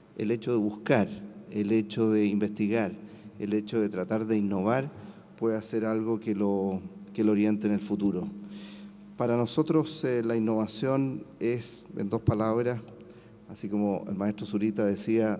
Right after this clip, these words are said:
si uno sabe decir "te quiero", ne-, necesita poco más. Eh, en in-, me, me, me gustó mucho esa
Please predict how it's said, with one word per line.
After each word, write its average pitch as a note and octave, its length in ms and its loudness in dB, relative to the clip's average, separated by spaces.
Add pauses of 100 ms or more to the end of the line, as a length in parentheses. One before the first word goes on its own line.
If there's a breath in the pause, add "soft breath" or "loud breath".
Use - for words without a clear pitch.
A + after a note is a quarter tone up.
(100)
si - 180 -6
uno G#2+ 100 2
sabe G#2+ 260 2
decir G#2 280 -2
"te G#2 140 0
quiero", A2+ 420 2 (400)
ne-, F#2+ 140 -4 (180)
necesita G#2 460 0
poco A2 260 2
más. A2 480 0 (840 loud breath)
Eh, A2+ 460 2 (140)
en A#2+ 180 -4
in-, A#2+ 280 -4
me, G#2+ 180 2
me, G#2 220 0
me G2 180 -2
gustó G2 300 -2
mucho G#2+ 240 -2
esa F2+ 400 -6